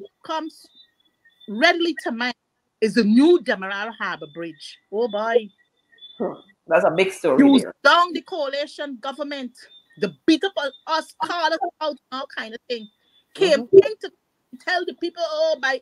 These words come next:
Speaker 1: X twenty twenty-two, they will get a new Demerara Harbor Bridge to ease the traffic congestion there between West Coast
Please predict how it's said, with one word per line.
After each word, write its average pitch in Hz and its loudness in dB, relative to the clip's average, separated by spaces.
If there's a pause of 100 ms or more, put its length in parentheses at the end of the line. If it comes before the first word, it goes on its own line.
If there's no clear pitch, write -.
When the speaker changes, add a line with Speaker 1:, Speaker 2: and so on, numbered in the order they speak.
Speaker 1:
X - -10
twenty 320 -8
twenty-two, 294 0 (580)
they 254 6
will 254 2
get 269 -14
a 302 -6
new 330 0 (220)
Demerara 262 -6
Harbor 226 -2
Bridge 247 -8
to 240 -8 (160)
ease 392 2 (1120)
the 220 -2
traffic 240 -8
congestion 220 -12
there 190 -6 (960)
between 214 0
West 185 -4
Coast 185 0